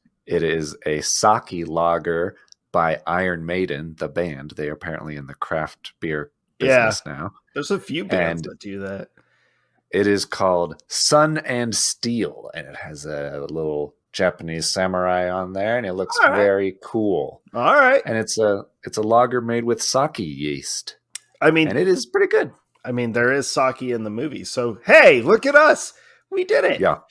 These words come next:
Speaker 2: Dude, this is
Speaker 1: We
Speaker 2: pretty
Speaker 1: did it.
Speaker 2: good. This is pretty
Speaker 1: Good.
Speaker 2: good.
Speaker 1: Yeah,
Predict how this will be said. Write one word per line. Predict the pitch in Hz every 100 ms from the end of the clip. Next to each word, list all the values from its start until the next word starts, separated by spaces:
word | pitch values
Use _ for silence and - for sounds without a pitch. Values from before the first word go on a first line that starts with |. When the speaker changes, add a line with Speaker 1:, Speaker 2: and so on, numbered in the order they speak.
| _
Speaker 2:
Dude, | - 240
this | - 285
is | -
Speaker 1:
We | 107
Speaker 2:
pretty | 104 196 120
Speaker 1:
did | 101
it. | 90 -
Speaker 2:
good. | 92 - _ _ -
This | 113 160 -
is | 453
pretty | - - 98 302 156
Speaker 1:
Good. | 151
Speaker 2:
good. | 233 349 - - _ _ _ _ _ _ _
Speaker 1:
Yeah, | _